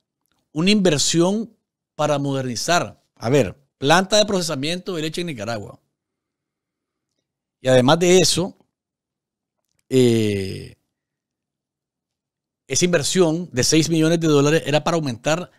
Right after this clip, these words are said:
la capacidad de producción en la planta. Entonces vos decís, a veces cuatro años,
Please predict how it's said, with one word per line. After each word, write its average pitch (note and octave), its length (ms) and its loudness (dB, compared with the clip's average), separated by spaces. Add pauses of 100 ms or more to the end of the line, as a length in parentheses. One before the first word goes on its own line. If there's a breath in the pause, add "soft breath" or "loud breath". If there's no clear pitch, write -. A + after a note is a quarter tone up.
(180)
la C3 240 -2
capacidad B2+ 500 -8
de D#3 80 -8
producción C#3+ 460 -8
en E3+ 100 -12
la A2 140 -16
planta. D3+ 560 -8 (2000)
Entonces C3+ 320 -6
vos D3+ 120 -4
decís, C#3 360 -6 (120)
a - 120 -18
veces C#3+ 240 -8
cuatro D3+ 360 -8
años, D#3 360 -10